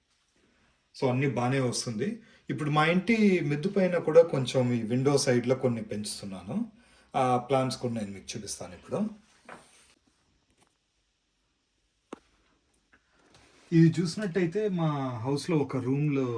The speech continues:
పె-, పెంచుతున్న ఈ ఇండోర్ ప్లాంట్స్ అండి. ఇక్కడ,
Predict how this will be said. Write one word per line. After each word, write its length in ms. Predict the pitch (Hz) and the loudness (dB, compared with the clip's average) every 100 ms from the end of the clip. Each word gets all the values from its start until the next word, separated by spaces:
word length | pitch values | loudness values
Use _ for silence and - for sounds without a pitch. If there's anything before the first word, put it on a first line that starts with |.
| 107 98 - _ _ - - | -8 -10 -14 _ _ -20 -8
పె-, 260 | 147 110 107 | -8 -8 -10
పెంచుతున్న 540 | 117 107 107 - 113 110 101 | -10 -10 -12 -16 -12 -10 -10
ఈ 20 | 101 | -10
ఇండోర్ 240 | 107 113 107 | -8 -8 -10
ప్లాంట్స్ 300 | 98 92 90 | -14 -14 -16
అండి. 220 | 87 92 - - _ _ _ _ _ _ _ _ _ _ _ | -14 -12 -12 -14 _ _ _ _ _ _ _ _ _ _ _
ఇక్కడ, 200 | 147 151 | -6 -4